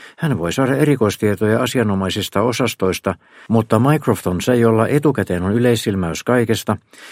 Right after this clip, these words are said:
ja hän tietää, mitenkä se ja se on verrattuna toiseen.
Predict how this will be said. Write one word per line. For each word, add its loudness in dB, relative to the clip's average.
ja 0
hän 2
tietää, 2
mitenkä 2
se 0
ja 4
se 0
on 0
verrattuna -2
toiseen. 0